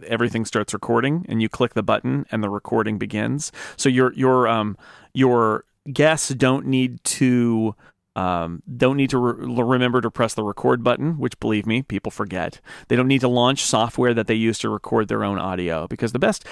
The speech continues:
sounding podcasts, you record your own audio and then, and then transfer the file later, and that's what we do in all the Relay podcasts.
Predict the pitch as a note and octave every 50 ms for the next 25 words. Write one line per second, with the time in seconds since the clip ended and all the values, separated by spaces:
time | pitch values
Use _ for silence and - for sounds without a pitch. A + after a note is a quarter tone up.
0 | - - - - D3+ C3 A#2+ A2+ G2+ A#2 A2 A2+ G#2 - A2 G#2 G#2 G#2+ - -
1 | B2 A2 A2 - - A#2+ A2+ G#2+ G#2+ G#2+ G2+ G2+ G2+ G2 F#2 F2+ F2+ F#2 E2+ E2+
2 | E2+ D#2+ F2 G2 F#2+ F#2 F#2 F#2+ F#2 - - - G2 F#2 F2 F2 F2 - _ _
3 | _ _ _ - - - - - A2+ G2 F#2 - - F#2 F#2 - - G2 F#2+ F#2
4 | F2 F2 F2+ E2+ D#2+ E2 E2 E2 E2 - - G2+ F#2 F#2+ F2 F2+ E2+ E2+ E2 E2+
5 | F2 E2 - - G#2+ A#2+ B2 A#2+ G2+ F#2 - F#2 F#2 F#2 - - - - - -
6 | -